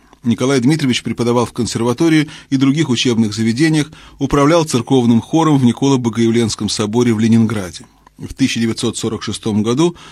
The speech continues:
он перешел в Ленинградскую духовную академию. С тысяча девятьсот сорок седьмого года он стал профессором академии, с тысяча девятьсот сорок девятого магистр богословия. В тысяча девятьсот пятьдесят седьмом году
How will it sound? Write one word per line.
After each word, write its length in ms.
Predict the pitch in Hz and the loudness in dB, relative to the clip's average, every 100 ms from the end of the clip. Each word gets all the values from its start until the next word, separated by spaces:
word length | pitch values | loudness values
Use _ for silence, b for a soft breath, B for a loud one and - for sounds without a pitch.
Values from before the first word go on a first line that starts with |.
| B | B
он 180 | 147 165 | -2 -2
перешел 380 | 151 127 - 151 | 0 0 0 0
в 40 | |
Ленинградскую 600 | 131 120 107 127 123 127 | 2 2 2 0 -2 -2
духовную 600 | 110 110 127 113 117 120 | -2 0 2 4 2 2
академию. 640 | - - 139 117 101 90 - - B B | -2 0 0 0 -2 -4 -12 -20 B B
С 120 | 120 | -4
тысяча 240 | 139 120 117 | 0 0 0
девятьсот 320 | 113 123 110 | 0 0 -2
сорок 240 | 120 110 | -2 -2
седьмого 380 | - 110 127 120 | -2 2 2 2
года 260 | 107 113 117 | 0 -2 -2
он 180 | 123 | -4
стал 220 | 101 117 104 | -4 -4 -4
профессором 560 | 110 - 165 165 151 | -4 -2 -2 2 2
академии, 560 | 147 151 139 147 143 135 B B B | 2 2 2 4 4 2 B B B
с 160 | 127 - | -2 0
тысяча 240 | 139 123 | 0 0
девятьсот 320 | 117 120 113 | 0 0 -2
сорок 240 | 123 113 107 | -2 -2 -2
девятого 520 | 120 156 160 147 139 B B | 0 0 0 -2 -2 B B
магистр 500 | 123 110 131 - 117 | 2 2 -2 -2 -4
богословия. 800 | 123 113 117 - 104 82 71 - _ - - | -2 -2 -2 -2 -6 -8 -14 -20 _ -20 -14
В 160 | 113 - | -12 -4
тысяча 260 | 127 - | -2 -2
девятьсот 360 | 113 113 123 - | -2 -2 -4 -4
пятьдесят 400 | 113 107 117 104 | -6 -4 -4 -4
седьмом 400 | 113 110 110 104 | -4 -2 0 -2
году 320 | 113 151 156 | -2 -2 -2